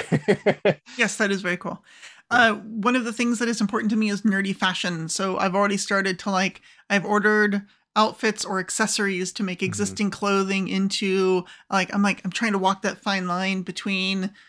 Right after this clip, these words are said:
Speaker 2: a little more elevated than just regular casual clothes, but not formal and not too, like, cosplay and nerdy. I need a, I need to find that liminal space between casual and cosplay that is just, like, very geek cool.
Speaker 1: Mm-hmm.
Speaker 2: <laughs>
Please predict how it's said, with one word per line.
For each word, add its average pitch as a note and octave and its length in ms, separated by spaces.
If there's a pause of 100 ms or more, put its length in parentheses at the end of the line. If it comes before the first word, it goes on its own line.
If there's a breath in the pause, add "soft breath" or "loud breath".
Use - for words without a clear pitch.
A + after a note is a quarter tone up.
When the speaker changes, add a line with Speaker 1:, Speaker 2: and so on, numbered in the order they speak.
(840 loud breath)
Speaker 2:
a A#3 120
little C4 280
more C4 160
elevated A3+ 580
than G#3+ 160
just G#3+ 220
regular G3+ 280
casual G3+ 460
clothes, E4 480
but G#3+ 200
not A#3 480
formal C#4 640
and G3 260
not G#3+ 340
too, A#3 400
like, G#3 220
cosplay G#3 640
and F3+ 100
nerdy. F#3 300
I F3+ 40
need G#3 200
a, G3+ 180 (280 loud breath)
I G3+ 40
need A3 140
to A3 80
find G#3+ 220
that F#3+ 120
liminal G3 440
space F3+ 380
between F3+ 300
casual F3+ 480
and E3 100
cosplay F3 600
that E3 140
is E3+ 180
just, - 240
like, - 420 (640)
very F3 340
geek - 420
cool. - 540 (300 loud breath)
Speaker 1:
Mm-hmm. G2+ 340 (440)
Speaker 2:
<laughs> - 300